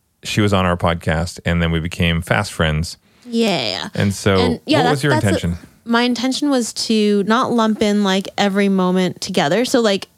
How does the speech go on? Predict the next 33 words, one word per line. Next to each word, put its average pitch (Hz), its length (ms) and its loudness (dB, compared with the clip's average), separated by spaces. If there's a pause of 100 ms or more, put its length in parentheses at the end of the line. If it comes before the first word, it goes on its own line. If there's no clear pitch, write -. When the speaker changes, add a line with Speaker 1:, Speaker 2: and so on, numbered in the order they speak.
Speaker 2:
it, 220 180 0
it - 260 -2
doesn't 226 260 0
have 220 160 0
to 233 80 -2
be 208 100 0
a 196 80 0
good 196 300 0
day 190 240 2
or 185 140 0
a 190 40 2
bad 170 300 0
day. 240 340 0 (520)
Like, 185 160 -2
there 190 160 2
are 180 400 0 (300)
good 185 180 0
moments 202 480 2
and 233 180 2
sucky 240 360 -2
moments. - 580 -4
Speaker 1:
Mm-hmm. 85 240 -2 (680)
Oh, 135 100 2
yeah. 117 240 2
Yeah, 127 220 2
you, 110 180 0
you 113 180 0
said 107 240 -2
you 110 80 2
don't 117 200 2
want 104 320 0
to - 260 -4
let 95 340 0